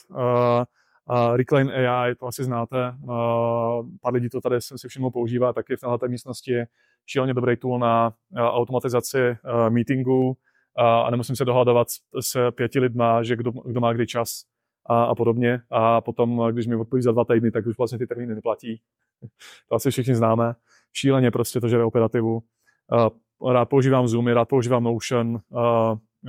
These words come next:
eh, G P T chat, Miro na kreslení samozřejmě, Make na automatizaci, eh, Talkbase na tuhletu komunitu. Eh, už nepoužívám nějaký meetup dot com nebo nějaký ta-, dal-, další věci a, a podobné záležitosti. Jasně, že nechci tady dělat, prosím, neberte to jako reklamu,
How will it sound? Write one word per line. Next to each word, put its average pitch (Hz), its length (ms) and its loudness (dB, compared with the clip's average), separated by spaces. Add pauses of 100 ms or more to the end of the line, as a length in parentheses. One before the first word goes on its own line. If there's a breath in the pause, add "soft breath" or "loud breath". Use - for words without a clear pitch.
(180)
eh, 117 40 0
G 117 140 -2
P 113 100 -6
T 131 80 -4 (100)
chat, 123 180 0 (420)
Miro 127 220 2
na 117 100 0
kreslení 127 400 -2
samozřejmě, 117 680 0 (280 soft breath)
Make 123 240 -2
na 117 60 2
automatizaci, 120 640 0
eh, 117 240 4 (680)
Talkbase 123 420 0
na 113 60 0
tuhletu 123 300 -4
komunitu. 113 480 -2 (760)
Eh, 113 440 2
už 113 140 -6
nepoužívám 117 420 -2
nějaký 117 260 -4
meetup 117 220 -4
dot 120 180 -6
com 120 120 -8
nebo 117 140 -4
nějaký 113 260 -4
ta-, 120 100 -4
dal-, 120 220 -4
další 123 320 -6
věci 117 400 0 (440)
a, 120 280 4
a 123 140 -4
podobné 139 320 2
záležitosti. 120 640 -4
Jasně, 117 260 -10
že 120 320 0 (260)
nechci 131 200 -2
tady 151 160 2
dělat, 143 220 2 (400)
prosím, 143 260 -2
neberte 139 260 2
to 151 80 0
jako 131 180 2
reklamu, 131 420 2